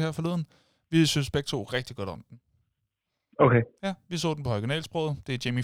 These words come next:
Speaker 1: Foxx, der spiller, øh, hovedrollen. Eller lægger stemme til, til, øh, til hovedrollen. Han gør det godt. Den er smadret
Speaker 2: Fedt.
Speaker 1: sød. Den er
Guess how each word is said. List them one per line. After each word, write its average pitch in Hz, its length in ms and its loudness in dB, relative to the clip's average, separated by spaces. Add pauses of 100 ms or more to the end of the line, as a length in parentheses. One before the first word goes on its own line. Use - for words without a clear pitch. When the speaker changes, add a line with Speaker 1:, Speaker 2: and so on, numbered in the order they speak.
Speaker 1:
Foxx, - 420 -4 (160)
der 139 80 -4 (120)
spiller, 123 300 -2 (180)
øh, 110 220 -2 (100)
hovedrollen. 123 520 0 (960)
Eller 120 160 0 (100)
lægger 110 220 -2
stemme 139 220 0
til, 120 460 0
til, 127 100 -6 (160)
øh, 107 100 -4 (160)
til 123 120 -6
hovedrollen. 127 400 -2 (220)
Han 123 80 -4
gør 107 120 0
det 101 120 -2
godt. 135 100 -6 (880)
Den 165 140 -2
er - 100 0
smadret 143 180 2
Speaker 2:
Fedt. 151 120 10
Speaker 1:
sød. 104 80 0 (220)
Den 143 100 -2
er 139 80 0